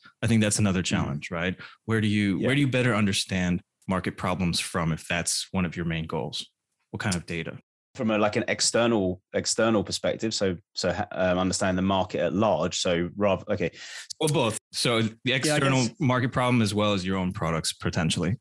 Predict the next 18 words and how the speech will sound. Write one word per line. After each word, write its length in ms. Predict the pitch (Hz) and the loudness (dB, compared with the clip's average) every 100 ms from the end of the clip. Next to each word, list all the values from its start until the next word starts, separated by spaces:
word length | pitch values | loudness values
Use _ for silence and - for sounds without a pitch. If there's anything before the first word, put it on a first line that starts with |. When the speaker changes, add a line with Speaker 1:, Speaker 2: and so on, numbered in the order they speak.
| - | -2
Speaker 2:
So 100 | - | 0
I 60 | 147 | 2
think, 340 | 202 190 - | 2 2 2
um, 400 | 143 131 123 117 - | 2 4 2 0 -4
conceptually 640 | 131 - 120 - 120 110 | -4 0 0 0 2 4
those, 400 | 113 107 98 - - | 4 2 0 -4 -2
those 180 | 110 - | 0 2
things 480 | 120 107 101 - - - | 4 4 4 2 -2 -4
can 160 | 131 104 | 2 2
be 120 | 104 | 2
covered 340 | - 110 98 | 2 2 2
in 80 | 98 | 2
the 60 | 95 | 2
same 580 | - 101 98 95 92 - | 4 4 4 2 0 -4
kind 160 | - 92 | -4 0
of 80 | 101 | 4
way. 280 | 110 82 | 4 4
So, 400 | 80 107 98 95 | 2 2 4 2